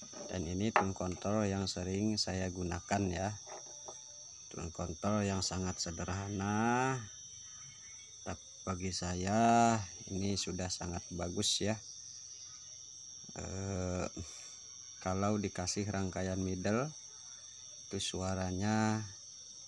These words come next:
cukup-cukup menurut saya memuaskan sekali. Saya pribadi pun terima kasih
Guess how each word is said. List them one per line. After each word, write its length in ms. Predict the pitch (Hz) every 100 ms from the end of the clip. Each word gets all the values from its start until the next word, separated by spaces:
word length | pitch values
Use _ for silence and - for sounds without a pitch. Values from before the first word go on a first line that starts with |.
| - - - - - - - - -
cukup-cukup 720 | 101 - 98 - 90 - 101 - -
menurut 400 | 98 98 95 95
saya 240 | - 107
memuaskan 640 | 107 101 98 92 - 101 95
sekali. 480 | - - 95 92 87 - - - - - - - - - -
Saya 260 | - 95 92
pribadi 480 | 90 95 95 95 90
pun 560 | - 117 123 127 120
terima 320 | 107 95 92 90
kasih 400 | 95 - 120